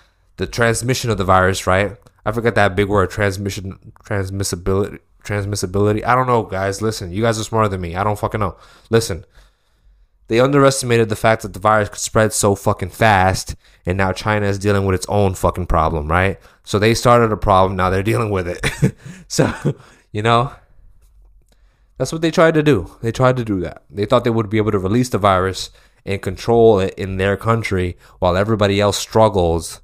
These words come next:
But turns out they're struggling. So that's what happened. But because they've done this before, I feel like this is their strategy, which is not a bad strategy if you really think about it.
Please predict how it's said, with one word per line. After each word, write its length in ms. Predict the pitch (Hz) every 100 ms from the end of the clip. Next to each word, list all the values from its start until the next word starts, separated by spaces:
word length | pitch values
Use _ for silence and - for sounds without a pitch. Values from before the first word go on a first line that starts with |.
| _ _ _ _ _ _ _ _ _ _
But 320 | 190 226 - _ - - _ - _ -
turns 280 | 101 107
out 380 | 123 165 - -
they're 140 | 104 -
struggling. 460 | - 101 92 82 - - - -
So 320 | 123 98 87 - - - _ _ _ -
that's 180 | 123 131
what 100 | 110
happened. 300 | 92 - - _ _ -
But 480 | 127 160 175 - - _ _ _ _ _ _ _ _ 101
because 280 | 123 160 160
they've 180 | 151 110
done 180 | 113
this 140 | 123 -
before, 500 | 113 - 123 - - _ _ _ -
I 100 | 110
feel 160 | -
like 160 | 127 110
this 220 | 104 -
is 120 | 101
their 140 | 92 90
strategy, 680 | - 101 95 85 92 85 _ _ _
which 120 | - 233
is 60 |
not 140 | 269 285
a 60 |
bad 220 | - 131
strategy 600 | - - 143 95 85 95 -
if 80 | 101
you 80 |
really 160 | 104 107
think 180 | 117 123
about 260 | 85 90
it. 160 | 110 -